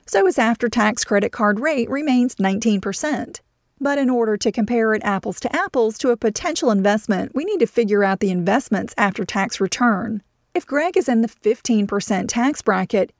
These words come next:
he'd have to earn a minimum of twenty-two point three percent to get an after-tax return of nineteen percent. I won't bore you with the math for that on this podcast, but you'll find the calculation in the show notes.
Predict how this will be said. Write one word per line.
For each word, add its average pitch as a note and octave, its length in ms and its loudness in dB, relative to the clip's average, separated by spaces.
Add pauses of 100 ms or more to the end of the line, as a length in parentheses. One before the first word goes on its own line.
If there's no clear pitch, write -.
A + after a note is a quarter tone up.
he'd C4 180 -4
have D#4 180 -8
to E4+ 160 -6
earn A3 200 0
a A3 60 2
minimum G3 680 0
of F#3 160 -6
twenty-two G#3+ 760 0
point G3 340 -4
three A#3 300 0
percent C4+ 680 -2 (180)
to C#4 100 0
get A#3+ 300 0
an A3 100 4 (100)
after-tax A#3+ 720 -2
return C4 500 0
of A3 160 2
nineteen G3+ 680 0
percent. - 580 -8 (240)
I C4 140 -2
won't D4 220 0
bore G#3 200 2
you G3+ 160 2
with G3 120 0
the G#3 60 -2
math G3+ 400 0
for G3+ 180 -2
that G3+ 200 2
on G3 160 0
this C#4 160 0
podcast, A3+ 680 0
but A3+ 160 0
you'll E4+ 100 -2
find G#3+ 240 0
the F#3 60 0
calculation F#3+ 720 0
in D#4+ 80 0
the G#4 80 -6
show G3+ 240 2
notes. - 520 -6